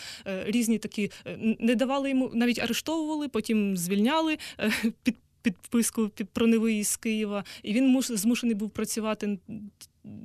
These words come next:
на невійськових посадах, взагалі не на посадах, а просто якимось, е, таким звичайним, е, навіть розвантажував вагони зі зброєю іноді.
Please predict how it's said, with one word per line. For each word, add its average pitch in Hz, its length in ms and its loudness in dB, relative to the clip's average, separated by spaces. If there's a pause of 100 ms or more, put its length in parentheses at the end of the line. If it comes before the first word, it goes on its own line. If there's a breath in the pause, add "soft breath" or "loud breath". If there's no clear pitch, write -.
(400)
на 214 240 4
невійськових 214 640 2
посадах, 254 440 0
взагалі 214 360 2
не 202 100 2
на 190 100 -2
посадах, 220 580 -4
а 185 120 -8
просто 185 460 -10
якимось, 180 520 -10
е, 175 160 -10 (160)
таким 175 380 -8 (180 loud breath)
звичайним, 196 580 0 (180 loud breath)
е, 151 100 -8
навіть 220 260 2
розвантажував 196 840 0
вагони 185 340 -2
зі 175 100 -4
зброєю 160 600 -8
іноді. 180 380 -10